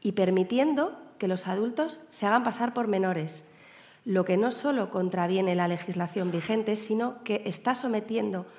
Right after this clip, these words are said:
a una presión sin precedentes a nuestros centros y, además,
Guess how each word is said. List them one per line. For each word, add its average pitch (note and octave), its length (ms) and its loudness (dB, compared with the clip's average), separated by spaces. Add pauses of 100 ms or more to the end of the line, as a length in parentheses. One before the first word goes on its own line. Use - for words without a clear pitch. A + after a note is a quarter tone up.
(300)
a - 100 2
una B3 260 4
presión A#3 440 2
sin F#3+ 180 -4
precedentes G#3+ 720 -2 (400)
a F#3 100 0
nuestros F3 420 0
centros E3 540 -4 (160)
y, F3 140 0
además, E3 680 -2